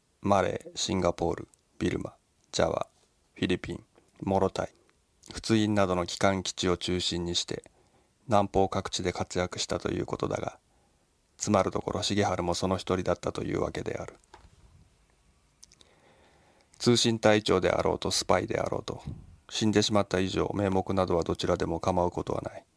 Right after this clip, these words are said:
シンガポールで死のうと、オーストラリアで死のうと、残されたものの上に及ぼす影響にさしたる違いがあるわけでもない。重治の最後の様子が知れたのは、娘にしても老生にしても非常な満足であり、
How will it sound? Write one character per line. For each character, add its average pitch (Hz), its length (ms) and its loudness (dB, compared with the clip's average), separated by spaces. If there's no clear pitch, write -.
シ - 180 0
ン 107 60 4
ガ 101 100 6
ポ 104 140 4
ー 101 40 6
ル 101 60 2
で 95 80 2
死 98 160 -2
の 90 120 0
う 90 40 -4
と、 - 220 -12
オ 101 160 4
ー - 20 2
ス - 80 -8
ト 104 120 2
ラ 98 100 4
リ 101 100 -2
ア 98 60 2
で 95 120 -2
死 - 140 -4
の 87 140 -2
う - 80 -8
と、 - 80 -18
残 107 260 4
さ 117 140 4
れ 113 60 4
た 104 120 6
も 101 120 2
の 98 100 2
の 95 140 2
上 95 100 2
に 92 100 -2
及 92 200 2
ぼ 95 100 2
す - 160 -2
影 92 160 0
響 95 220 -4
に 101 80 -6
さ 104 160 0
し - 80 -4
た 95 120 0
る 90 80 -8
違 98 300 0
い 92 40 0
が 92 120 4
あ 92 60 2
る 85 80 -2
わ 80 80 -2
け - 100 -8
で - 100 -6
も - 120 -8
な - 100 -6
い。 - 100 -16
重 107 300 4
治 104 160 2
の 92 120 2
最 104 220 2
後 95 80 2
の 90 80 0
様 90 160 2
子 98 140 -2
が 92 80 4
知 - 140 -2
れ 95 100 2
た 90 100 0
の 87 100 -4
は、 - 180 -10
娘 101 320 2
に 95 140 -2
し - 80 -4
て 92 100 -2
も 92 140 -2
老 98 180 4
生 95 240 0
に 92 140 -4
し - 40 -4
て 92 120 -6
も 90 140 -2
非 104 120 -6
常 95 200 0
な 90 120 0
満 92 220 0
足 87 180 -4
で 90 140 -6
あ 87 80 -6
り、 - 100 -14